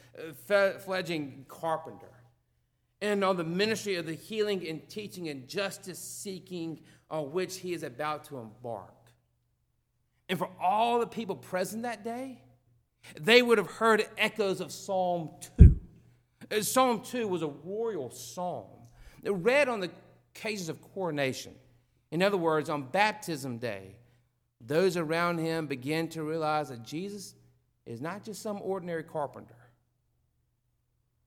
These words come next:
"This is my son." Those words of God is a foreshadow of what is to come.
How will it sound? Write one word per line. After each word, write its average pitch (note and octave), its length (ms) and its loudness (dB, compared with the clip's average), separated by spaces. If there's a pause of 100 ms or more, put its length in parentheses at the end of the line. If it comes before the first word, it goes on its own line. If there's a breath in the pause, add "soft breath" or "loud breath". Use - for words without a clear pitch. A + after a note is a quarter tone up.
(240)
"This G3 500 -6 (120)
is C3+ 200 -10
my B2 200 -8
son." - 720 -8 (2000)
Those D#3 160 -4
words D#3+ 380 -6
of E3 120 -6
God E3+ 440 2
is C3 100 -6
a C3 60 -8
foreshadow D#3 1080 -6
of A2+ 80 -16 (100)
what E3+ 160 -4
is C#3+ 140 -6
to A2+ 100 -18 (280)
come. G#2+ 400 -12